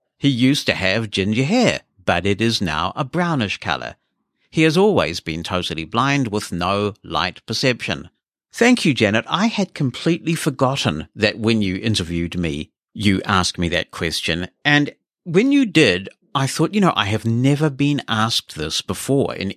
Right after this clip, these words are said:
any interview that I have done for any blindness publication. And it did take me by surprise. But then when I thought about it, I thought, why the heck not?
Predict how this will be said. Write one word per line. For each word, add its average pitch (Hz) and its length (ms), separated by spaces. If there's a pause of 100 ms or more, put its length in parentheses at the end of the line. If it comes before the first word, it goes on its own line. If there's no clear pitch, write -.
(100)
any 143 240
interview 113 520
that 92 120
I 92 100
have 90 240
done 95 360
for - 320
any 120 220
blindness 95 640
publication. 87 800 (280)
And 131 460
it 151 240
did 185 200
take - 280
me 92 120
by 80 220
surprise. 69 640 (460)
But 185 140
then 185 180
when 214 100
I 233 120
thought 185 280
about 90 300
it, 98 100
I 120 120
thought, 143 360 (500)
why 214 280
the 247 140
heck 185 300
not? - 440